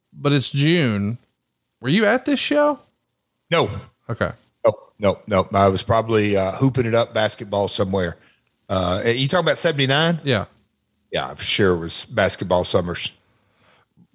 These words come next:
Speaker 1: So as you're doing basketball summers, you're still watching the T V show.
Speaker 2: Oh, yeah.
Speaker 1: Um, as an eleven-year-old, nearly twelve, kayfabe is alive and well in nineteen seventy-nine. So you were buying this hook, line, and sinker, were you not?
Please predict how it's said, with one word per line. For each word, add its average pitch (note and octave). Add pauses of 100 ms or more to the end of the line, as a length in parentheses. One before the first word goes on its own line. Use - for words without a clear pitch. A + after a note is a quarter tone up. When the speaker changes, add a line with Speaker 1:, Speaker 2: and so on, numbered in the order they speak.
(120)
Speaker 1:
So D3+
as E3
you're F#3+
doing F3+
basketball C#3
summers, A#2
you're A#2
still D#3+
watching B2+
the G#2
T A2+
V A#2
show. D2 (420)
Speaker 2:
Oh, B2+
yeah. A#2 (280)
Speaker 1:
Um, G#2+ (1500)
as D3
an D3+
eleven-year-old, D3
nearly D3
twelve, B2+ (460)
kayfabe C#3+
is A2+
alive B2
and A#2
well B2
in G#2+
nineteen G#2+
seventy-nine. G#2
So -
you C3
were A3
buying C3
this C3+
hook, B2
line, G#2
and G2
sinker, C#3+
were G2+
you G2+
not? C3